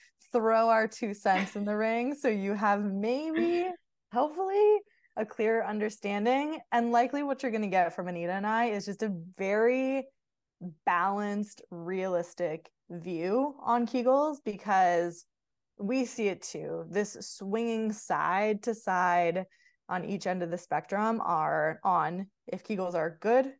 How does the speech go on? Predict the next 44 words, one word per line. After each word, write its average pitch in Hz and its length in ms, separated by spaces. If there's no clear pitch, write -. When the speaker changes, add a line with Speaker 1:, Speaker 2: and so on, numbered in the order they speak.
Speaker 1:
if 175 120
they 147 100
are - 100
bad, 202 400
if 185 100
they - 80
are - 260
harmful, 214 720
if - 140
they - 100
are 101 120
the - 100
gold - 280
standard 214 440
of 196 80
pelvic 180 320
floor 165 160
muscle 170 300
training. 220 400
So 175 460
we 214 220
are 220 100
going 190 400
to, 175 640
yeah, 302 420
just 240 160
let 254 180
you 285 100
know 269 120
what 226 200
we 214 340
think 220 440
and 185 120
what 165 120
we 185 100
see 170 220
with 160 220
our 151 320
clients 160 360
as 156 160
well. - 360
So - 180
first 277 380
up, 214 320